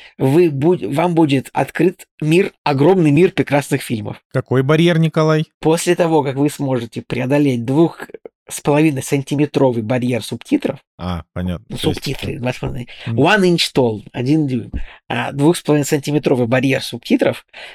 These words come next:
Speaker 1: вам будет представлен огромный мир восхитительных фильмов. Вот.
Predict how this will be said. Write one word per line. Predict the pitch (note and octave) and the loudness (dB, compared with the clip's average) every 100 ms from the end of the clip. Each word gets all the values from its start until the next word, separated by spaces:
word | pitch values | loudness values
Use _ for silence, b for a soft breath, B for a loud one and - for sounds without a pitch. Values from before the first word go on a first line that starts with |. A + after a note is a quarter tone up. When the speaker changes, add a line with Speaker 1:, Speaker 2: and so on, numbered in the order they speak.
| B - | B -4
Speaker 1:
вам | C#3 D3 E3 C3 | 0 2 0 2
будет | C#3 B2 A#2 | 0 0 -2
представлен | - A#2+ - - G#3 G3+ A2+ - _ | -4 -4 -4 -2 -2 -4 -10 -16 _
огромный | - C#3 C3 C#3 D3+ C#3 A#2 A2+ | -4 -2 0 2 2 2 -2 -6
мир | A#2+ C#3+ A3 - | -4 0 -2 -2
восхитительных | C3 B2 F3 B2+ C#3 E3 E3+ | -2 -2 -2 -2 0 0 -4
фильмов. | - B2 G#2 G#2+ - | -4 -6 -6 -10 -8
Вот. | B2 A#2 | -6 -6